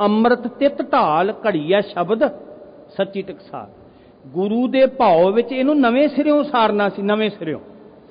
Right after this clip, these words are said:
ਕਲਗੀਆਂ ਵਾਲੇ ਸਾਹਿਬ ਦੇ ਘਰ ਸਾਡਾ ਜਨਮ ਹੁੰਦਾ ਨਵੇਂ ਸਿਰਿਓਂ। ਜਦੋਂ ਅਸੀਂ ਅੰਮ੍ਰਿਤ ਦੀ ਬਖਸ਼ਿਸ਼ ਲੈਂਦੇ ਹਾਂ, ਪੰਜ ਕਕਾਰ ਧਾਰਨ ਕਰਦੇ ਹਾਂ ਤੇ ਸਾਨੂੰ ਹੁਕਮ ਹੁੰਦਾ ਪਿਛਲੇ ਸੰਸਕਾਰ ਨਾਸ,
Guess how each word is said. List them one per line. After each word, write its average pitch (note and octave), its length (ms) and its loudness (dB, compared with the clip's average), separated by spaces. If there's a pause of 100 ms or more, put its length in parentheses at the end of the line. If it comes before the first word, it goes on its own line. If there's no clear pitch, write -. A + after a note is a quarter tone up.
(240)
ਕਲਗੀਆਂ G3+ 400 2
ਵਾਲੇ A3+ 220 4
ਸਾਹਿਬ A3 340 -2
ਦੇ A#3 140 2
ਘਰ A3 300 0
ਸਾਡਾ F#3+ 360 -2
ਜਨਮ F#3 340 2
ਹੁੰਦਾ G3 280 0
ਨਵੇਂ G3 320 2
ਸਿਰਿਓਂ। E3+ 320 -6 (760)
ਜਦੋਂ F#3 300 0
ਅਸੀਂ G#3 200 -2
ਅੰਮ੍ਰਿਤ G3 280 0
ਦੀ G#3 160 -6
ਬਖਸ਼ਿਸ਼ F#3 480 -4
ਲੈਂਦੇ E3 340 0
ਹਾਂ, G#3 260 2 (320)
ਪੰਜ G3+ 240 -2
ਕਕਾਰ G3+ 440 0
ਧਾਰਨ F#3 380 2
ਕਰਦੇ F3+ 420 0
ਹਾਂ A#3+ 220 2 (240)
ਤੇ A3+ 80 0
ਸਾਨੂੰ A3 420 -2
ਹੁਕਮ G#3 300 0
ਹੁੰਦਾ A#3 280 2
ਪਿਛਲੇ C4 420 0
ਸੰਸਕਾਰ B3 560 0
ਨਾਸ, C4 480 2